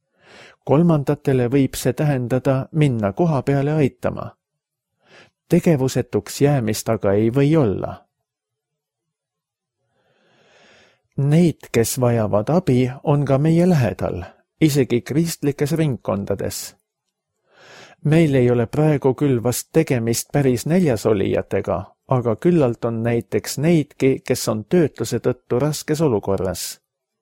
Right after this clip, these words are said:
Samuti on mitmesuguseid muid vajadusi. Kui paljud meie lähedal olijatest on näiteks jäänud ilma tähelepanust ja ajast, mida oleks tulnud neile pühendada?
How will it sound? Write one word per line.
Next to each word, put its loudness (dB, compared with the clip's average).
Samuti 0
on -2
mitmesuguseid -2
muid 0
vajadusi. -2
Kui 4
paljud 2
meie 2
lähedal 0
olijatest 0
on 0
näiteks -4
jäänud 0
ilma 0
tähelepanust -2
ja 0
ajast, -2
mida 0
oleks -2
tulnud 0
neile 0
pühendada? -2